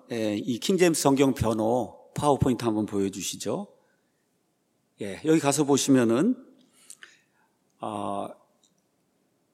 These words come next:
킹제임스 성경 변호라고 하는 아주 유명한 그런 책이 있습니다. 이 책을 지은 분은 장로교회의 아주 유명한 성경 본문 학자예요.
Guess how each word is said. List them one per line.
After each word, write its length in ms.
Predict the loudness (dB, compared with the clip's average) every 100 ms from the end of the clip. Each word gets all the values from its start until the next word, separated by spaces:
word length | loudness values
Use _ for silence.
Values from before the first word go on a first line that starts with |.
| _ _ _ _ _
킹제임스 580 | 0 2 6 6 4 2
성경 440 | 4 6 6 4
변호라고 680 | 0 -2 0 0 -2 -2 -2
하는 400 | -2 -4 -4 -8 _ _ _ -16
아주 240 | -6 -4
유명한 540 | 0 2 2 2 0
그런 200 | -2 -4
책이 280 | -4 -6 -6
있습니다. 560 | -4 -4 -6 -8 -12 -16 _ _ _ _ _ _ -10
이 80 | -4
책을 300 | -2 -2 0
지은 280 | 0 2
분은 420 | 0 0 0 -2 -4 -12 _ _ _ _ -20 -12
장로교회의 720 | -4 0 2 2 4 4 4
아주 460 | 0 -6 -2 0 4
유명한 360 | 6 6 4
성경 420 | 2 4 4 4 2
본문 260 | 2 0
학자예요. 640 | -2 -6 -6 -6 -6 -10